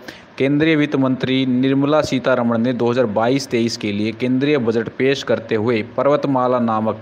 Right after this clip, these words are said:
एक कार्यक्रम की घोषणा की। इस कार्यक्रम को विकसित करने की, अ, विकसित, अ, इस कार्यक्रम को क्या विकसित करने की घोषणा की गई थी? तो पर्वतमाला जो आपकी कार्यक्रम है, योजना है, scheme है, इसके अंदर में क्या आता है ये आपको बताना है।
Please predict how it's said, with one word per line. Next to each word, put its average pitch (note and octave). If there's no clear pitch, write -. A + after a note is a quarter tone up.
एक A2+
कार्यक्रम A#2+
की A#2+
घोषणा A2
की। G#2
इस D3
कार्यक्रम A#2
को B2
विकसित B2+
करने A2
की, C3
अ, A2+
विकसित, C3+
अ, B2+
इस -
कार्यक्रम G#2+
को C3
क्या D3+
विकसित B2
करने G#2
की A2+
घोषणा G#2
की A2
गई G2
थी? -
तो G#2
पर्वतमाला C#3
जो A#2+
आपकी A#2+
कार्यक्रम A#2
है, A2
योजना A2+
है, A2+
scheme A2+
है, A2+
इसके A2+
अंदर G#2+
में A2+
क्या G#2+
आता G#2
है G#2+
ये G#2+
आपको G#2
बताना G2+
है। G#2+